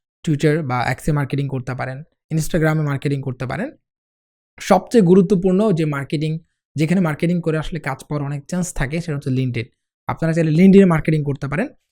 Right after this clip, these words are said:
এই সবগুলো সাইটে কীভাবে আপনি প্রপারলি মার্কেটিং করবেন এবং সেখান থেকে কাজ পাবেন,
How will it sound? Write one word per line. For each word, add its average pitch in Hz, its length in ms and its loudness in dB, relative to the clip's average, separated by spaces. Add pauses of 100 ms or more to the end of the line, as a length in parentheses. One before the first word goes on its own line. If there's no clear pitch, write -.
এই 226 120 4
সবগুলো 202 400 4
সাইটে 165 360 0
কীভাবে 160 300 -2
আপনি 180 280 -4
প্রপারলি 180 560 0
মার্কেটিং 175 500 4
করবেন 160 320 -2 (100)
এবং 131 220 -8
সেখান 139 240 -8
থেকে 147 160 -6
কাজ 139 240 -8
পাবেন, 190 240 -4